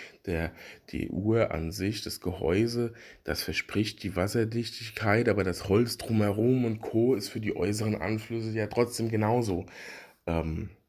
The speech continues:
ja, schädlich beziehungsweise anfällig, ja. Äh, ich denke, hier kommt es vor allem diese fünf A T M aus dem Edelstahlgehäuse,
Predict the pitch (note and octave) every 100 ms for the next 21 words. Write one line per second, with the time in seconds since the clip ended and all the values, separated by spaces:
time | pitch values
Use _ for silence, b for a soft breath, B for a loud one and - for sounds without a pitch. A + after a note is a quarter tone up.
0 | _ - - F2 F2+ - _ B B B
1 | B _ - E2 F2+ - - - F#2+ G2+
2 | G2+ G2 - - - F#2+ - F2+ F2+ -
3 | A#2 A2 - F2+ D#2 - - - F2 A2
4 | - B B B B B - F#2 F2+ F2+
5 | F2 G2+ G#2+ G#2+ G2+ G#2+ B2 B2 - A2+
6 | A2+ A2+ A2 - D#2+ E2 A2 A2+ G2+ G2+
7 | - A2 G#2+ - E2+ - - D2+ G#2+ A2+
8 | - E2+ F#2+ F#2 - F#2 F#2 F#2 F#2 -
9 | F2 G#2+ G#2+ - E2 D#2+ D#2 E2 - -
10 | - - - D2+ - E2+ F#2 F#2 D#2+ D#2